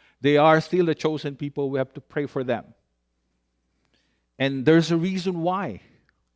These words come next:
You will see that later. His promises to make an everlasting covenant with his people in which he will write his law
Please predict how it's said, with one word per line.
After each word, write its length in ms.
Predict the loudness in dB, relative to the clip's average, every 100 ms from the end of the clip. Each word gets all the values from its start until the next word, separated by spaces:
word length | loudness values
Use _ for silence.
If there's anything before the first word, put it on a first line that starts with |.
| _
You 80 | 0
will 160 | 4 4
see 160 | 2
that 240 | 2 2 2
later. 320 | 0 0 -4 _ _ _ _ _ _ _ _ _ _ _ _ _ _ _ _ _ _ _ _ _ _ _ _ _ _ _ _
His 300 | 0 2 2
promises 540 | 0 0 2 0 -4 -2
to 80 |
make 160 | -2 2
an 100 | 2
everlasting 480 | 4 6 6 4 0
covenant 420 | 2 2 0 0
with 120 | 0
his 120 | 0
people 400 | -4 -6 0 0
in 160 | 0 2
which 220 | 2 2 -4 -2
he 80 | 0
will 320 | 4 4 4
write 460 | 4 6 6 4
his 260 | 0 -2 -2
law 440 | 2 4 4 2